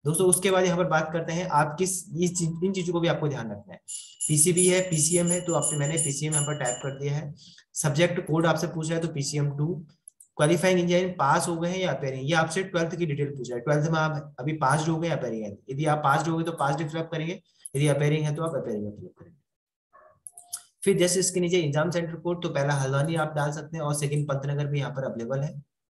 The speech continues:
और यदि इसको अभी हमने यहाँ पर, अ, intermediate में appearing डाला है, तो यहाँ पे हम लोग appearing डालेंगे और सेव and proceed पे आप लोगों को click करना है।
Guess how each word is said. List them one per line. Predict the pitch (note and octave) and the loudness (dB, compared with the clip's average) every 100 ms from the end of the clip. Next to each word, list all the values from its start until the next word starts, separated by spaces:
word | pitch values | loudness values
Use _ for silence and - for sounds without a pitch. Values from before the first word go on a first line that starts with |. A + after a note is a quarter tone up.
| _ _ _ _ _ _ _ _ _ - | _ _ _ _ _ _ _ _ _ -2
और | B2 C#3 C#3 | 0 0 -2
यदि | D#3 E3 | 0 2
इसको | D3+ F3 | 2 0
अभी | C3 C3+ D#3 | 0 0 -2
हमने | D3+ C#3 C#3 D3+ | -4 -6 -2 0
यहाँ | D3+ C#3 | 0 0
पर, | D3+ D3+ B2+ B2 A#2+ C3+ | -2 -4 -6 -4 -4 -4
अ, | |
intermediate | C3 C#3 C#3 D#3+ D#3+ D3+ D#3 | -6 -4 -2 0 0 -2 -2
में | D3+ | -2
appearing | C#3+ D3 D3+ | 0 0 0
डाला | D3 D3 | 0 0
है, | |
तो | D3+ | -2
यहाँ | C#3+ B2+ | -6 -6
पे | C3+ | -8
हम | |
लोग | B2+ C3+ | -6 -6
appearing | A#2 B2+ C3 | -6 -8 -8
डालेंगे | C3 C3+ | -8 -6
और | D3+ | -4
सेव | - D3 | -2 0
and | C#3+ D3 | 0 0
proceed | C#3+ A#2+ - | -2 -8 -8
पे | - | -8
आप | D3+ A2+ | -8 -8
लोगों | A#2 C3 | -8 -8
को | |
click | G#2+ - | -10 -12
करना | - | -20
है। | _ | _